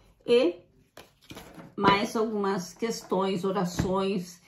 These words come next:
e um quinto link onde tem um vídeo antigo que fala, né, do momento agora.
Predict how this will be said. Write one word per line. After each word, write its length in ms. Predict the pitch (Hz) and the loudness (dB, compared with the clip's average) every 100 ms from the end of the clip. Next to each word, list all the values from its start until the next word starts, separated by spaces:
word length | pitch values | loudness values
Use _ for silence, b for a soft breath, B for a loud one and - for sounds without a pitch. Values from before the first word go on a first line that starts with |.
| b b - | b b 2
e 80 | |
um 160 | 220 240 | 4 4
quinto 600 | - 269 302 311 269 220 | 2 4 6 4 0 2
link 460 | 208 240 269 - - | 2 2 0 -2 -4
onde 220 | 220 214 | -4 -2
tem 160 | 180 233 | 0 2
um 140 | 247 | 2
vídeo 640 | 233 214 240 196 - - - - _ _ - 226 | 2 2 0 -4 -6 -8 -10 -18 _ _ 2 4
antigo 680 | 196 175 - 220 269 392 - b b b b _ _ | 0 -2 -4 -4 -4 -6 -10 b b b b _ _
que 120 | - | -8
fala, 640 | 180 - - 214 214 202 262 | -8 6 8 8 4 -2 -4
né, 360 | 277 190 247 - - _ _ | -2 -2 -2 -6 -18 _ _
do 220 | - 196 | -4 -2
momento 640 | 214 214 190 185 196 180 - - | 0 0 0 0 -2 -6 -8 -6
agora. 560 | 208 - 104 180 175 | -4 -2 -4 -4 -8